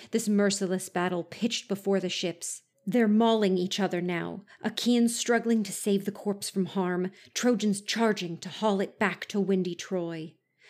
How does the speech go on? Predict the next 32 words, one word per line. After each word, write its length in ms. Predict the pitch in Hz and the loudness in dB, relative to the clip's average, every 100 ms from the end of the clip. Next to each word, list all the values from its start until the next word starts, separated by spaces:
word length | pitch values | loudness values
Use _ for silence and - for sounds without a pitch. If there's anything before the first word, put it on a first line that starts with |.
| - | -20
Flashing 520 | - 247 240 214 202 | 0 0 0 0 0
Hector's 540 | 196 196 - 185 185 | 0 -6 -4 -4 -4
far 400 | - - 208 202 | -4 0 2 4
in 140 | 180 190 | 2 0
the 100 | 180 | 0
lead, 240 | 180 180 | 0 0
wild 600 | 190 196 240 254 196 196 | 2 4 4 4 2 0
to 80 | 208 | -4
drag 320 | 196 190 170 | -4 -4 -2
it 100 | 180 | -6
off, 340 | - 170 160 - - - _ | -6 -6 -8 -12 -20 -20 _
furious 640 | - 233 233 202 175 170 - | -4 2 4 4 -2 -6 -6
to 120 | 196 | -2
lop 360 | 190 185 196 | 0 0 -2
the 80 | 180 | -8
head 260 | 147 185 170 | -6 -6 -6
from 180 | 180 180 | -6 -6
its 180 | - | -6
soft, 640 | - - 180 175 - - - | -6 -2 -2 -2 -10 -16 -8
tender 380 | 202 185 175 | -2 -2 -2
neck 320 | 175 180 175 190 | -2 -2 -4 -4
and 120 | 175 | -6
stake 440 | - - 220 202 | -6 -2 -2 0
it 80 | 180 | -4
high 400 | - 196 170 185 | -4 -4 -2 -2
on 120 | 175 | -4
the 80 | 175 | -6
city's 440 | - - 180 170 | -6 -6 -4 -6
palisade. 760 | - 165 151 180 - 175 185 202 _ _ _ _ _ _ - | -8 -10 -8 -10 -10 -8 -8 -12 _ _ _ _ _ _ -2
Up 200 | 262 - | -2 0
with 220 | 196 - | -2 -2
you! 240 | 180 165 | -4 -4